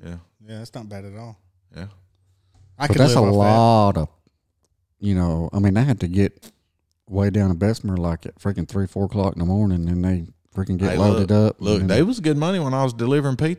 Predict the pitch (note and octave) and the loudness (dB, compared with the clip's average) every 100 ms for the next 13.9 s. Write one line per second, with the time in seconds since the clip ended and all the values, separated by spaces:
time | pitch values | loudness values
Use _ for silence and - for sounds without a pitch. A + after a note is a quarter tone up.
0 | - A2+ G2+ F2+ G2 C3 C3+ B2 C#3+ F3 | -4 0 0 0 -2 -2 -2 -4 -4 -6
1 | F#3 E3 - G2 A2 A#2+ C3+ C#3 F#2 F#2 | -8 -16 -10 -6 -2 -2 -4 -8 -2 2
2 | G#2+ B2 A#2 B2+ F3+ G2 D#2+ E2+ D#2 _ | 2 2 0 -2 -4 -4 -4 -4 -4 _
3 | _ _ F2+ G#2+ B2 D3 D#3 A#2 G2 G#2 | _ _ -6 -6 -4 -6 -6 -4 -2 -2
4 | G#2 F#2 G#2+ G#2+ F#2 - _ _ _ _ | -2 -2 -2 -2 -4 -6 _ _ _ _
5 | _ _ _ - A#2+ C#3+ D#3+ C3 G#2+ G#2 | _ _ _ -4 -4 -2 -6 -4 -6 -6
6 | G2 F#2 G#2+ F#2+ G#2+ G2+ F2+ - A#2+ A#2 | -6 -6 -6 -6 -6 -4 -4 -6 -6 -6
7 | A2 G#2 G#2 G2 F2+ E2+ G#2 G#2 G#2 F2+ | -4 -4 -4 -4 -6 -4 -4 -4 -6 -6
8 | F#2+ G2 F2+ G2 E2+ - F#2+ F2+ D#2+ F2 | -4 -4 -6 -6 -8 -6 -6 -6 -8 -12
9 | - F2 F#2 F2 E2 D#2 D#2 E2+ G#2 G2 | -14 -10 -6 -6 -6 -10 -14 -8 -6 -4
10 | G#2+ G#2 G2+ - G#2 A#2 A#2+ G2+ F#2 - | -4 -4 -6 -8 -4 -4 -4 -6 -8 -6
11 | E2+ F#2+ G#2 G2+ G2+ F#2 F2+ F#2 D#2+ F#2+ | -6 -4 -4 -4 -4 -4 -6 -8 -6 -6
12 | F#2+ - F#2+ E2+ F2 F2+ F#2+ F#2+ F2+ G2+ | -6 -6 -6 -4 -4 -4 -4 -6 -6 -4
13 | F2+ E2 D#2 F2+ F#2+ - F2 D#2+ | -4 -4 -4 -4 -4 -4 -4 -4